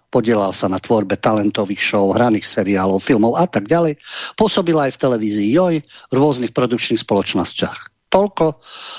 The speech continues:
o odborném-, odbornom pozadí a skúsenostiach novej generálnej riaditeľky. Problém je v tom,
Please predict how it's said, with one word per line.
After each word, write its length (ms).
o 80
odborném-, 640
odbornom 480
pozadí 560
a 80
skúsenostiach 1120
novej 560
generálnej 720
riaditeľky. 880
Problém 400
je 80
v 80
tom, 220